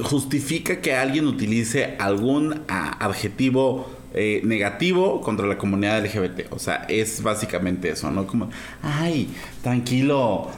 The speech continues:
te lo dijo jugando". No, o sea, es una palabra ofensiva,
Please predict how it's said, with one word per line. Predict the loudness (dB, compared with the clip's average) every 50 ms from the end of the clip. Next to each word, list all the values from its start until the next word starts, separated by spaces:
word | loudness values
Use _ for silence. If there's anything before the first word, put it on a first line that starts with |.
| -10 -4 0
te | 2 2
lo | 4 4
dijo | 2 2 2 0 0
jugando". | 0 0 2 2 4 4 4 4 2 2 0 -2 -2
No, | 2 2 4 4 4 4 2 2 0 -4 -6 -6 -4
o | -2 -2 0
sea, | 0 2 0 2 2 2 0 -2 -2 -6 -8 -12 -10 -6
es | -4 -2 0
una | 2 2 2 2
palabra | 2 2 2 2 2
ofensiva, | 2 2 0 0 0 2 2 2 2 2 2 2 2